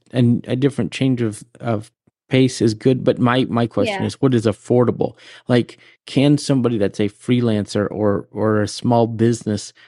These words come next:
Speaker 1: afford that with all of the other expenses that go into running a business?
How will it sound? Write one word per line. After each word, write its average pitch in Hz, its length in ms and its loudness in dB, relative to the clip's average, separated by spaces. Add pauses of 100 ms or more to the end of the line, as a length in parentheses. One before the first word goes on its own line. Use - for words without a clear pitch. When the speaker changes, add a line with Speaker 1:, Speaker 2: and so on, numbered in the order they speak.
(160)
Speaker 1:
afford 156 560 2
that 107 240 2
with 110 160 -2
all 113 180 2
of 110 140 -2
the 120 200 0
other 113 480 0
expenses 110 760 0 (280)
that 113 120 2
go 113 220 2
into 107 240 0
running 101 300 0
a 92 80 -2
business? - 600 -4